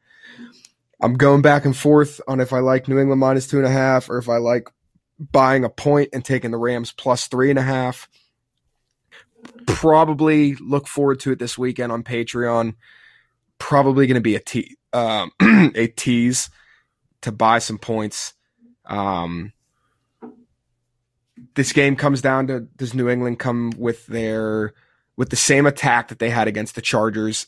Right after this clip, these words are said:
and they had against the Chiefs? Run the ball, run the ball, run the ball, play action, and put Brady in a position where if you need him to win the game at the end, he can do so.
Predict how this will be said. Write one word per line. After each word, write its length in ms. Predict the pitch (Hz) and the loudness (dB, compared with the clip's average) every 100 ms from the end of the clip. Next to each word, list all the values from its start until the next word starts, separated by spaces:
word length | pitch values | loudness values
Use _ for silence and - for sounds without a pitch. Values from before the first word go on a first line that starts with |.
| - | -8
and 140 | 110 | -6
they 60 | 104 | -6
had 180 | 110 | -4
against 260 | 101 98 90 | -6 -8 -12
the 60 | 98 | -10
Chiefs? 460 | - 82 - - - _ _ _ _ | -8 -6 -8 -10 -12 _ _ _ _
Run 220 | - 120 123 | -2 2 2
the 60 | |
ball, 300 | 117 117 120 | 4 6 6
run 180 | 117 113 | 4 0
the 60 | 117 | 0
ball, 260 | 117 117 | 2 2
run 200 | 117 117 | 4 0
the 80 | 110 | 0
ball, 240 | 107 110 | -2 -2
play 380 | 101 - 127 123 | -4 -6 -2 0
action, 580 | 117 110 107 - 104 101 _ _ _ _ _ _ _ - | 0 -2 -4 -8 -8 -12 _ _ _ _ _ _ _ -4
and 240 | 113 110 | -2 -2
put 280 | - 131 - | 0 0 0
Brady 400 | 120 123 123 120 | 0 2 2 0
in 80 | 117 | -2
a 40 | |
position 520 | 113 110 120 113 113 | -6 -4 -4 -4 -6
where 180 | 110 104 - | -6 -8 -4
if 300 | 123 131 - | -2 -2 -4
you 160 | 131 | -2
need 260 | 123 131 131 | 0 0 0
him 220 | 123 123 | 0 -4
to 400 | 110 123 113 113 - - | -6 -4 -4 -4 -12 -14
win 320 | 110 117 120 | -4 -2 -2
the 60 | |
game 300 | 110 117 113 | -2 -4 -4
at 100 | 113 | -6
the 120 | - 85 | -8 -6
end, 320 | 107 101 104 _ _ _ | -6 -8 -12 _ _ _
he 120 | 123 | -6
can 160 | 117 101 | -4 -2
do 200 | 110 107 | 0 0
so. 340 | - 73 65 | 0 -4 -6